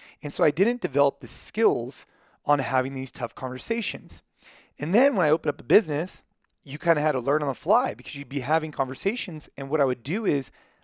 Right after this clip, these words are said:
I allowed certain situations to continue because I was too afraid to have the tough conversation.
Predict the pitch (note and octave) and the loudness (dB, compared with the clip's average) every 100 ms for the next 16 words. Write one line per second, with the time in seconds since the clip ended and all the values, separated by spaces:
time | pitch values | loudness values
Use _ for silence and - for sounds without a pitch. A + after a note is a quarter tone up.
0 | _ C#3 C#3 C3 C3 C3+ D#3+ D#3+ - C#3+ | _ 0 2 2 2 4 2 -2 -6 -6
1 | C3 D3+ - C3+ A#2+ - B2 - B2+ A#2+ | -6 -12 -6 -4 -4 -8 -14 -14 -12 -12
2 | - C3 G#2+ G2+ - _ _ _ _ - | -10 -10 -10 -12 -18 _ _ _ _ -14
3 | C3+ C#3 B2+ - - F#3 D3 - C3+ B2+ | -6 -4 -4 -8 -4 -2 -4 -4 -2 -2
4 | A#2+ A2 A2+ - B2+ - A#2+ G#2+ - G#2 | -4 -6 -6 -6 -8 -4 -6 -6 -12 -14
5 | G2+ A2 | -14 -16